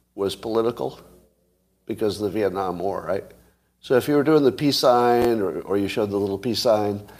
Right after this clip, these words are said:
it was a political statement. And if you were a conservative, you wouldn't wanna,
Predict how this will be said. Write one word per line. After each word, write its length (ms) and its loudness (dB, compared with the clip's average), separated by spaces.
it 180 4
was 540 6
a 80 4
political 540 4
statement. 560 -4
And 420 6
if 160 -2
you 140 4
were 260 6
a 40 2
conservative, 880 2
you 160 0
wouldn't 240 0
wanna, 420 -2